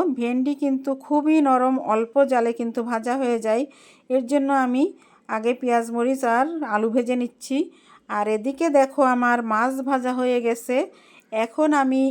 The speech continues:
এই মাছগুলি তুলে নেব। আমার কিন্তু বাকি আরও মাছ রয়ে গেছে, সেগুলো আমি এই মাছগুলো তুলে নিয়ে দিয়ে দেব। তো দেখো মাছগুলো আমি তুলে নিয়ে তারপরে যে মাছে, উম,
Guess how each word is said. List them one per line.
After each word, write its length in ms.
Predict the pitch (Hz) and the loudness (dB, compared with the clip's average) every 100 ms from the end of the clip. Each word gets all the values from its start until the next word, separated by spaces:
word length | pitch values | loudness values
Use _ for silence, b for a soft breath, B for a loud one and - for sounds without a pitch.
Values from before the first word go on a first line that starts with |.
| 269 | 0
এই 180 | 220 247 | 0 0
মাছগুলি 520 | 247 240 226 220 233 240 | 0 -2 -4 -6 -6 -6
তুলে 280 | 254 254 269 | 0 4 4
নেব। 220 | 240 220 277 392 b b b - | 2 0 0 0 b b b -10
আমার 220 | 220 226 233 | -6 -4 -6
কিন্তু 400 | 254 240 - 254 254 | -6 -6 -4 -2 -2
বাকি 440 | 214 202 208 233 240 269 - | 2 0 0 -4 -4 -6 -8
আরও 280 | 208 214 233 | -4 0 0
মাছ 340 | 254 240 240 285 - 226 | 0 0 -2 -4 -10 -8
রয়ে 240 | 220 226 233 | -2 0 0
গেছে, 280 | 233 262 247 | 0 -4 -4
সেগুলো 460 | 247 247 214 220 233 254 | -4 -6 -6 -4 0 2
আমি 280 | 233 240 359 359 B B B B - | 0 0 -2 -4 B B B B -4
এই 120 | 240 | -2
মাছগুলো 440 | 254 254 233 240 262 | 2 0 0 -2 -2
তুলে 300 | 262 247 247 | -2 -2 0
নিয়ে 240 | 254 247 247 349 | 0 0 0 0
দিয়ে 200 | 262 254 | 2 2
দেব। 220 | 226 220 214 311 - _ b b b b b b _ _ _ _ _ - | 2 0 2 0 0 _ b b b b b b _ _ _ _ _ -2
তো 20 | |
দেখো 300 | 269 269 269 | 2 2 2
মাছগুলো 460 | 262 254 247 240 254 | 2 2 2 0 2
আমি 200 | 254 254 269 | 2 2 -2
তুলে 240 | 269 269 285 | 0 2 4
নিয়ে 260 | 262 262 330 - _ | 4 2 2 -2 _
তারপরে 460 | - 226 226 240 240 | -4 -4 0 0 2
যে 200 | 240 233 247 | 0 0 0
মাছে, 440 | 233 220 - 262 262 294 B B B B _ | -2 -4 -2 0 0 -2 B B B B _
উম, 500 | 233 220 220 220 220 | -10 -8 -6 -6 -6